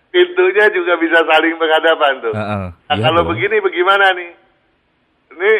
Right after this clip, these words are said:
Speaker 1: ini bagaimana saling berhadapan di dua tusuk sate? Bagus nggak? <laughs>
Speaker 2: Enggak ya?
Speaker 1: Memang enggak. <laughs>
Speaker 2: Satu aja nggak bagus kan?
Speaker 1: Ya, tetapi gini, eh, kalau berjauhan begitu, pada umumnya ya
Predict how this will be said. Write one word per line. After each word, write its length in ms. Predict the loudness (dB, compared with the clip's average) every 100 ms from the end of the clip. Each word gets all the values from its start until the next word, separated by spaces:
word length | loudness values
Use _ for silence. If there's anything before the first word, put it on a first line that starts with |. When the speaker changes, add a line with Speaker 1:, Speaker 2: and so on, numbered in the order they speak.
| 0
Speaker 1:
ini 160 | -2 -2 -4
bagaimana 540 | -8 -2 0 2 0
saling 240 | 0 -2 -2
berhadapan 540 | 0 2 2 2 2
di 120 | 0 -2
dua 180 | -2 -2
tusuk 260 | -4 -8
sate? 280 | -4 -2 -2
Bagus 320 | -2 -2 -4
nggak? 240 | -2 -4 -4 -8 -8 -8 -10 -12
<laughs> 540 | -14 -16 -16 -20 -18 -10
Speaker 2:
Enggak 200 | -8 -6
ya? 160 | -8 -12 _ _ _
Speaker 1:
Memang 280 | -8 -4 -4 -6
enggak. 340 | -8 -4 -4 -2 -4 -4 -8
<laughs> 300 | -8 _ -10
Speaker 2:
Satu 160 | -6
aja 160 | -4 -4
nggak 220 | -6 -4
bagus 260 | -6 -6 -8
kan? 240 | -10 -10 -14 _ _ _ _ _
Speaker 1:
Ya, 220 | -2 0
tetapi 400 | 0 -2 -2 -4
gini, 480 | -6 -8 -6 -10 -14 _ _ _ _ _ _ _ _ _
eh, 420 | -2 0 0 -2 -4
kalau 420 | -2 2 4 2
berjauhan 680 | 0 -2 -2 0 0 -2 -2
begitu, 580 | -6 -10 -12 -14 -14 -14 -20 _ _ _ _
pada 440 | -2 0 2 0 -2
umumnya 560 | -6 -6 -8 -6 -4 -4
ya 220 | -6 -12